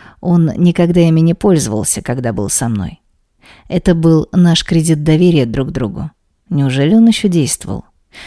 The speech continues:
Но после моих слов глаза Демьяна потемнели опасностью и обещанием шторма. «Как насчёт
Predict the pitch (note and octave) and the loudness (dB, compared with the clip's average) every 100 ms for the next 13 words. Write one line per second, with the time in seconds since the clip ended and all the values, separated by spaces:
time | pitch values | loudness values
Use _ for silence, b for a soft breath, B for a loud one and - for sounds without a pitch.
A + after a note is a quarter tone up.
0 | B - E3+ E3+ E3 E3+ D3 C#3 C3 - | B -2 2 2 2 2 2 0 -2 -4
1 | - D#3 G3+ G#3+ - - D3+ D3+ E3 E3+ | -2 0 0 0 -6 -6 0 2 2 2
2 | D3+ C#3+ E3 F#3 E3+ D#3+ - G3 F3 C3+ | 2 2 2 2 0 -2 0 2 2 2
3 | B2+ C#3 E3 G3 F#3 - A#2 - G#2 - | 0 -2 -2 -4 -4 -2 -4 -4 -6 -6
4 | - F#3 C#3 B2+ - D#3 C#3 B2+ - - | -2 -2 -2 -4 -2 0 0 -2 -4 -6
5 | B2 A2+ G#2+ - _ _ _ _ _ - | -6 -6 -10 -14 _ _ _ _ _ -4
6 | A3 F#3+ F3 - D#3+ D3+ - | 0 4 4 2 0 -2 -8